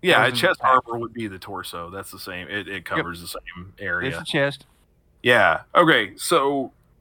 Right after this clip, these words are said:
Speaker 1: ultimately, because this thing is, is bypassing some of that,
Speaker 2: Yes.
Speaker 1: um, one, two, you're taking a total of two damage.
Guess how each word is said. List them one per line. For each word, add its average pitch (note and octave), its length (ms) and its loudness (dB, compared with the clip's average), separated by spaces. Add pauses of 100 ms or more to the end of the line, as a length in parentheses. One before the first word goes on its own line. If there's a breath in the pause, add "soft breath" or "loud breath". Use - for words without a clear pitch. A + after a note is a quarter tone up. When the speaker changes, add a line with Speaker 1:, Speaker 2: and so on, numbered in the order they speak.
(260)
Speaker 1:
ultimately, B2 760 2
because A#2 520 -2
this A#2+ 180 -2
thing A#2 340 -4
is, G#2 320 -6
is G#2 220 -6
bypassing G#2+ 760 2
some C3+ 320 4
of F#2 140 0
that, F2+ 360 2 (220 soft breath)
Speaker 2:
Yes. - 260 -10
Speaker 1:
um, F#2 500 6 (140)
one, A2 300 0
two, G#2+ 240 0
you're A2 180 0
taking A#2 240 4
a G#2 60 2
total B2+ 320 4
of G#2+ 80 0
two A2 200 -2
damage. - 440 -6